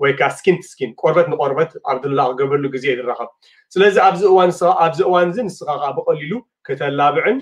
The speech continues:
እ፣ ክተመሓላልፈሉን ትኽእል ንኻልእ ሰብ ማለት እዩ። ሶ እንታይ ንሪእና እዚ እንተ ደኣ ብፆታዊ ኮይኑ፣ እ፣ ድመሓላለፍ እሞ ከዓ ብድኾነ ቀዳዳ ኣቢሉ፣ እ፣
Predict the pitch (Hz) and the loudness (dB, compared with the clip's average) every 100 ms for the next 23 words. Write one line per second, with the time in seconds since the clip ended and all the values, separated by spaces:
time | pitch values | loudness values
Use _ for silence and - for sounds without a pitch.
0 | - _ _ 131 127 - 147 147 - 147 | -8 _ _ 0 0 0 -2 -2 -2 0
1 | 143 143 143 151 160 - 151 127 135 131 | 0 0 -2 -2 -2 -4 -6 -4 -2 -2
2 | 131 139 120 113 110 107 - _ _ - | -2 -6 -6 -8 -12 -16 -20 _ _ -2
3 | 190 190 190 _ _ _ _ _ _ _ | 0 2 -2 _ _ _ _ _ _ _
4 | _ _ - _ - 175 240 220 214 196 | _ _ -20 _ -6 0 2 4 4 4
5 | 202 240 175 160 185 196 185 139 165 143 | 2 0 -2 -4 -4 -4 -8 -2 -2 0
6 | 131 135 165 147 135 135 131 127 123 117 | -6 -6 -6 -4 -4 -2 -4 -8 -10 -16
7 | - 127 120 135 143 156 151 151 - 160 | -12 -10 -8 -6 -4 -2 0 0 -2 0
8 | 196 214 202 180 254 320 233 175 160 147 | 0 2 0 0 -4 0 0 2 2 2
9 | 135 127 143 262 277 _ _ - | 0 -4 -6 -6 -8 _ _ -10